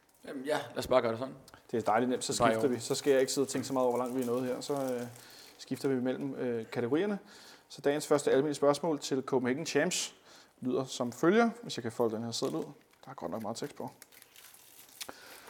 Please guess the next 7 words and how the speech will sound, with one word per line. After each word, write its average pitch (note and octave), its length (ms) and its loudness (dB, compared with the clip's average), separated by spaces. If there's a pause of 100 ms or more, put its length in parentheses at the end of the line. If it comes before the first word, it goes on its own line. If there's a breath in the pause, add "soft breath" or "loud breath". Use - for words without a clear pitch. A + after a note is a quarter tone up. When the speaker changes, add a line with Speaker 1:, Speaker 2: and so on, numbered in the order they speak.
(480 loud breath)
Speaker 2:
Otte A3+ 240 10
danskere A3 420 6
har G#3 100 8
fået F#3+ 200 8
spilletid G#3 400 2
på F3+ 100 2
Udinese. F3+ 500 2